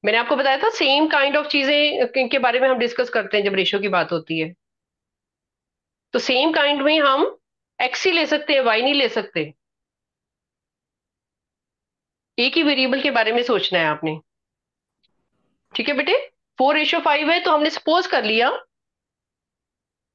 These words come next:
कि, अ, एक number हमारा four X represent कर रहा है, दूसरा फ़ाइव एक्स कर रहा है।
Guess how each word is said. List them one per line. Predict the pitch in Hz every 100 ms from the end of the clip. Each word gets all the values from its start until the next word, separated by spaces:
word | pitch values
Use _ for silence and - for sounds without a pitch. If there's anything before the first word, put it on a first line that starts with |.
| -
कि, | 285 302 311
अ, | 247 226 214 214 214 208 _
एक | 262 294
number | 294 277 269
हमारा | 277 247 254
four | 262 226
X | 214 202 -
represent | 269 277 294
कर | 285 285
रहा | 311
है, |
दूसरा | 233 233 277
फ़ाइव | 277 190 160
एक्स | 156 -
कर | 160
रहा | 143
है। | 143